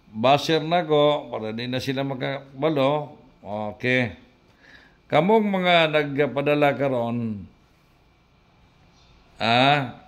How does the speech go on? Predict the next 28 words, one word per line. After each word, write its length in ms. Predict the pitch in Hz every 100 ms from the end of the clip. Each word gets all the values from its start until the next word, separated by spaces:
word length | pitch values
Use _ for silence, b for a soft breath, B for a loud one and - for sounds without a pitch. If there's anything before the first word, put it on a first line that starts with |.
| _ _ _ - _ b b b b b b b _ _ - - - - - _ _ _ - -
kamong 400 | - 151 214 214
mga 400 | 202 185 175 165
mopadala 560 | 160 160 151 180 180 156
karon, 320 | 156 139 127
nagpadala 480 | 117 139 151 151 147
naman 160 | 147
ning 160 | 139 127
uban 400 | 139 131 123 127
in 160 | 127
town, 320 | 120 131 127 120
so 80 | 123 117
kining, 400 | 127 127 123 113
ah, 160 | 117 -
pahalipay 640 | 117 123 143 127 147 147
na 160 | 143 135
ko, 320 | 143 147 139
nagpadala, 880 | 113 107 120 127 131 131 123 - - -
isa 160 | 135 -
ka 160 | 262
libo 320 | 226 226 220 220
lang, 320 | 240 269 226 - _ _ _ 139
one 160 | 160
thousand 400 | 185 208 170 196
lang, 160 | 214 214
akong 240 | 156 180
gi-pangayo 960 | 170 175 170 151 135 139 151 170 170 151
diya. 240 | 165 - - _ _ _ -
Mora. 480 | 131 160 160 -